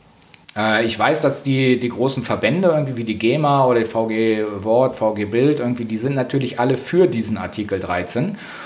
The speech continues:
Und letztlich sind das die Verbände, die auch meine Interessen vertreten sollen. Ähm,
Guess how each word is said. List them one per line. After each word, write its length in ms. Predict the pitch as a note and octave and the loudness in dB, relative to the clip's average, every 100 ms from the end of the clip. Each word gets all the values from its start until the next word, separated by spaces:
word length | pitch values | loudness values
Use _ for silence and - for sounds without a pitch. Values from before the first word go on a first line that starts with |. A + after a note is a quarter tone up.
| - - | -14 -8
Und 140 | G#2 | 0
letztlich 280 | A#2 - D3 | 2 4 2
sind 160 | C#3 C3+ | 4 4
das 140 | B2+ | 2
die 120 | C#3+ | 2
Verbände, 440 | C#3+ B2 A2+ D3 D#3 | 0 2 4 4 2
die 160 | C3 | 4
auch 120 | A#2+ A#2+ | 4 4
meine 300 | A2+ B2+ B2 | 2 2 0
Interessen 380 | A2+ A#2 A#2+ | 0 -2 -2
vertreten 480 | A#2+ A2 - A#2 G#2+ | -4 -4 0 0 0
sollen. 460 | F#2 F2 D#2+ D#2 D#2+ - _ _ _ _ _ _ _ _ - | -4 -6 -6 -10 -14 -20 _ _ _ _ _ _ _ _ -6
Ähm, 640 | G2+ G2+ G#2 G2+ G2 F#2+ | -2 0 0 -2 -2 -4